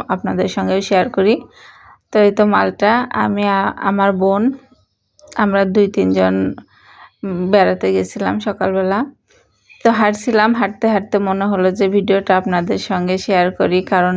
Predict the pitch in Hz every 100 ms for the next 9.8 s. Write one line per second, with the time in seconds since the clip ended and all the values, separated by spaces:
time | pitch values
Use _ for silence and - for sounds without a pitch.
0 | 180 190 185 202 196 196 190 190 - 190
1 | 190 190 190 190 185 175 185 185 - 214
2 | 180 180 180 190 - - - - _ 202
3 | 196 190 190 190 185 - 190 190 202 196
4 | 190 190 - 190 190 185 185 185 190 185
5 | 185 185 185 - 196 196 196 185 190 202
6 | 202 190 190 190 185 190 190 190 190 185
7 | 180 196 180 180 - 208 285 - - -
8 | - _ _ _ _ - _ _ _ -
9 | _ - 175 220 214 202 208